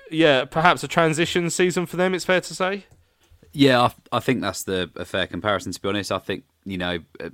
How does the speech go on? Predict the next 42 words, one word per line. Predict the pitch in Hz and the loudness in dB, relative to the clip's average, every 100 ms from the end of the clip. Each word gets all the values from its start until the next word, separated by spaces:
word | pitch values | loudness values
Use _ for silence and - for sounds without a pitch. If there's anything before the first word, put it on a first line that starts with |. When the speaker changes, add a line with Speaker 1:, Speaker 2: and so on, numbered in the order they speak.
| - | -10
Speaker 2:
a | 98 | -6
lot | 101 90 | -4 -4
of | 92 | -8
expectation | - - - 101 95 - 95 90 - _ _ _ - | -8 -12 -8 -4 -4 -4 -6 -6 -14 _ _ _ -14
with, | - 95 87 73 | -4 -2 -2 -6
you | 98 | -6
know, | 95 90 | -4 -6
with | - | -4
Karen | 95 90 | -4 -2
Hills | 95 87 | -4 -4
coming | 101 95 | -6 -4
in, | 92 | -4
the | 87 | -4
team | - 95 90 | -2 0 0
going | 87 | -2
full-time | 82 98 87 - 92 90 90 - | -2 -6 -6 -4 -2 -2 -6 -10
and | 90 | -12
professional. | 80 90 92 - 95 92 92 87 | -12 -4 -4 -4 -6 -4 -2 -4
And, | 85 87 _ - _ _ _ - | -4 -10 _ -20 _ _ _ -14
you | 95 | -4
know, | 95 92 | -2 0
as | 101 90 | -2 -2
you | 87 | -2
said, | 127 110 85 - | 2 2 0 -6
y-, | 101 90 | -4 -2
I, | 101 - | -2 -4
I | 92 | -4
commentated | - 104 95 80 | -2 -2 -2 -2
on | 82 | -4
the, | 82 - - | -8 -12 -10
on | 87 | -8
the | |
first | 80 87 82 | -4 -2 -2
game | 87 | -4
of | 85 | -6
the | |
season. | - 92 80 | -4 -4 -2
I | 76 | -6
thought | 90 | -6
they | 80 | -4
were | 82 | -4
outstanding | 80 - 95 92 85 78 | -4 -4 -2 -2 -4 -8